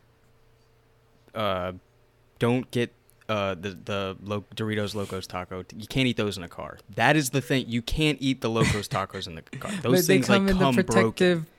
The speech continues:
Speaker 2: cardboard
Speaker 1: I know,
Speaker 2: shell.
Speaker 1: and you would think it's easier, right? Nope. Those ones you're supposed to shovel in your mouth, like, push, like, straight
Speaker 2: Yeah.
Speaker 1: up.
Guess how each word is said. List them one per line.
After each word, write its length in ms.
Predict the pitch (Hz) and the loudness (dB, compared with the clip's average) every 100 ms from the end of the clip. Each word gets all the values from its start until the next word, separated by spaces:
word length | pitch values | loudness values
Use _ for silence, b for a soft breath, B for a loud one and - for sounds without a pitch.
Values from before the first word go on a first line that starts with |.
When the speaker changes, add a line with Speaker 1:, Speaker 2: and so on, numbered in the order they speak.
| - | -14
Speaker 2:
cardboard 440 | - 214 190 139 | 0 2 2 4
Speaker 1:
I 40 | 131 | 6
know, 240 | 147 175 | 6 6
Speaker 2:
shell. 140 | 117 101 | 4 2
Speaker 1:
and 180 | 131 | 4
you 100 | 135 | 4
would 120 | 135 127 | 4 2
think 300 | - 151 131 | 0 0 0
it's 180 | 113 - | -4 -4
easier, 460 | 127 131 104 95 - | 0 0 0 -6 -8
right? 320 | 95 104 120 - _ _ | -4 -2 -4 -8 _ _
Nope. 260 | 101 117 - _ _ _ _ _ b b | -2 -2 -4 _ _ _ _ _ b b
Those 240 | 131 190 202 | 6 6 6
ones 220 | 226 170 | 0 0
you're 80 | 160 | -4
supposed 520 | - 143 143 151 - | -4 -2 0 0 -2
to 60 | |
shovel 420 | 120 - 117 110 107 | -4 -2 -2 -2 -2
in 120 | 104 | -4
your 100 | 95 | -4
mouth, 400 | 95 90 80 - | -6 -8 -10 -12
like, 260 | 95 92 _ | -10 -10 _
push, 420 | - 101 - - | -4 -2 -2 -6
like, 200 | 104 95 - _ _ _ _ | -6 -6 -10 _ _ _ _
straight 280 | - 151 143 | -2 4 4
Speaker 2:
Yeah. 120 | 101 | 4
Speaker 1:
up. 120 | 101 | -2